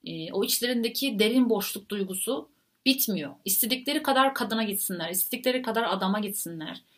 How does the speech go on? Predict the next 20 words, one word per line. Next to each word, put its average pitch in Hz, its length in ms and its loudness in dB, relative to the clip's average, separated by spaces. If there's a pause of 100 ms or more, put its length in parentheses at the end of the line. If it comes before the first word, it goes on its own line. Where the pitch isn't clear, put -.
(180)
Yanlarındaki 262 480 6
kadın 262 240 4
isterse 269 360 6
onlara 262 260 6
köle 202 260 4
olsun. 214 540 0 (360)
O 269 120 4
içlerindeki 359 400 4
boşluk 349 280 4
asla 311 420 6
dolmuyor 196 400 6
arkadaşlar 147 480 -8
yani. 151 260 -12
Hep 349 240 4
huzursuzlar, 262 600 2
hep 330 220 2
yalnızlar, 254 460 4
hep 320 200 2
mutsuzlar 220 500 0
aslında. 147 480 -4